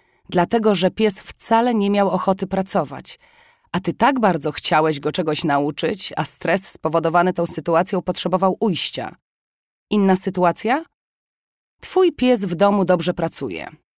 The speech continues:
Robi komendy, kiedy nie ma nikogo wokół,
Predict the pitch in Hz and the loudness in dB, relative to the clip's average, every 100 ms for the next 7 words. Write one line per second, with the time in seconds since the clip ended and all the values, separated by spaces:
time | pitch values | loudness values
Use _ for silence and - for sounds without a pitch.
0 | _ 175 180 151 151 147 156 180 196 214 | _ 0 0 0 -2 0 2 2 2 0
1 | 226 220 - - _ _ - 202 196 220 | 0 -4 -16 -20 _ _ -2 2 4 4
2 | 247 220 190 208 190 160 139 - - 110 | 2 2 0 2 2 0 -2 -6 -16 -16